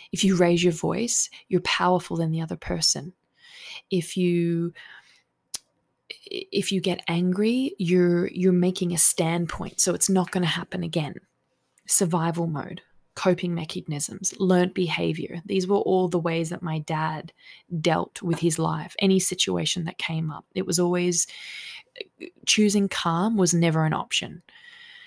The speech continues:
That was way too challenging for my father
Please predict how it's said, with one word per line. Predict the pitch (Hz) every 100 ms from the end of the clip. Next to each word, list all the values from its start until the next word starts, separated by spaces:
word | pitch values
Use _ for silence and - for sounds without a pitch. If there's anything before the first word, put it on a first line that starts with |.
| - _ -
That | 180
was | 185 180
way | 170 165 175 175 165
too | 185
challenging | 156 165 170 160 160
for | 165 170
my | 156
father | 156 160 147 -